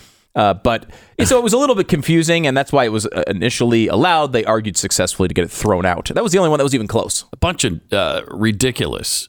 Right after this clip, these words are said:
Speaker 2: uh, um, uh, and inaccurate things came up during this trial, like he killed two black B L M, B L M protesters,
Speaker 1: No.
Speaker 2: uh, which we've already covered. Not the case at all.
Speaker 1: Yeah, we should point out, too, the first person he killed was not only not black, but also not a B L M protester.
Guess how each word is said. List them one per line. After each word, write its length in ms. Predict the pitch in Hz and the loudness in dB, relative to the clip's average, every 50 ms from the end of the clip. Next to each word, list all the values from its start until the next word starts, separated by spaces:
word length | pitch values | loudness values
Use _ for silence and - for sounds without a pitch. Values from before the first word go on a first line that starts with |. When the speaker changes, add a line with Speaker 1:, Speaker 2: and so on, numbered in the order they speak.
| _ - - | _ -8 -8
Speaker 2:
uh, 180 | - - - - _ _ _ _ - | -8 -8 -12 -20 _ _ _ _ -4
um, 560 | 78 87 82 76 71 69 65 62 62 62 - _ _ _ - _ _ _ _ _ _ _ _ _ _ _ _ _ - | -2 0 0 0 0 0 -2 -4 -4 -6 -10 _ _ _ -20 _ _ _ _ _ _ _ _ _ _ _ _ _ -8
uh, 800 | - 82 - - - 71 67 67 - 87 92 95 90 85 104 104 - _ _ _ - | -8 -8 -6 -6 -6 -6 -4 -4 -2 -2 0 0 -2 -2 -4 -6 -6 _ _ _ -6
and 300 | 127 123 123 120 117 123 | -4 -2 -2 -2 -4 -4
inaccurate 800 | - - 147 151 143 117 110 113 113 - - 85 60 57 - - | -4 -4 -4 -2 -2 -2 -4 -4 -4 -4 -4 -4 -4 -6 -10 -6
things 420 | - 110 92 73 64 67 - - | -4 -4 -4 -2 -4 -4 -6 -4
came 240 | - 101 95 85 76 | -2 -2 -2 -2 -2
up 280 | 76 71 - - - _ - | -2 -2 -4 -6 -10 _ -6
during 300 | 101 80 90 90 82 76 | -2 0 0 0 0 -2
this 320 | 71 64 - - - - _ _ _ - | -4 -4 -6 -6 -8 -8 _ _ _ -6
trial, 340 | - 104 85 69 64 64 67 | -2 0 0 0 0 0 0
like 180 | 80 82 82 - | -2 -2 -2 -2
he 120 | 101 87 | -6 -6
killed 340 | - - 110 92 85 80 - | -2 -2 -2 -2 -2 -4 -4
two 160 | - 98 82 | -4 -4 -2
black 360 | 80 80 78 73 76 - - | 0 0 0 0 -2 -4 -4
B 140 | - 82 80 | -4 -2 -2
L 160 | 76 73 76 | -2 -2 -4
M, 100 | 73 73 _ - 82 82 80 | -4 -6 _ -12 -12 -6 -2
B 140 | 92 90 | -2 0
L 160 | 85 76 78 78 | 0 0 0 0
M 120 | 76 73 | -2 -2
protesters, 760 | - - 80 73 - 78 71 67 - - 76 71 - - - - | -2 -4 -4 -2 -2 -4 -4 -4 -6 -8 -8 -8 -8 -10 -6 -4
Speaker 1:
No. 260 | 110 104 98 95 92 | -2 0 0 0 -2
Speaker 2:
uh, 20 | - | -2
which 260 | - 90 87 - - | -2 -4 -4 -2 -4
we've 160 | 90 76 80 | -4 -2 0
already 200 | 82 78 73 73 | -2 0 -2 -2
covered. 300 | - 87 76 71 76 71 | -2 -2 -2 -2 -2 -2
Not 180 | 76 76 71 - | -2 -2 -2 -2
the 60 | - - | -6 -4
case 280 | - 78 67 - - | -4 -4 -4 -2 -4
at 60 | 85 | -4
all. 260 | 65 65 67 65 65 - - | -2 -2 -2 -4 -6 -4 -2
Speaker 1:
Yeah, 100 | 220 196 | -2 0
we 100 | 196 220 | 0 0
should 120 | - - | -2 0
point 140 | 208 202 196 | 0 0 0
out, 100 | 160 113 | 0 0
too, 120 | - 180 139 | 0 0 0
the 80 | 110 | 0
first 260 | - - 147 135 - - | -2 0 -2 -2 0 -2
person 240 | 127 110 - 92 | -4 -2 -2 -2
he 60 | 87 85 | -2 0
killed 260 | - 92 85 78 82 | 0 0 0 -2 -2
was 200 | 87 98 98 101 | -2 -2 0 0
not 120 | 113 107 | 0 -2
only 180 | 98 92 87 87 | -2 -2 -2 0
not 280 | 87 92 87 - - | 0 0 -2 -2 0
black, 300 | - 101 98 87 73 - | 0 2 2 2 -2 -2
but 100 | - - | -4 0
also 240 | - 160 - - 110 | 0 0 -2 -2 -2
not 240 | 98 98 98 95 92 | 0 2 2 2 2
a 20 | |
B 140 | 85 - 92 | 0 0 2
L 120 | 82 85 82 | 2 2 0
M 100 | - - | -2 -2
protester. 520 | - 117 - - - - - - - | -4 -4 -2 -2 -6 -6 -8 -10 -10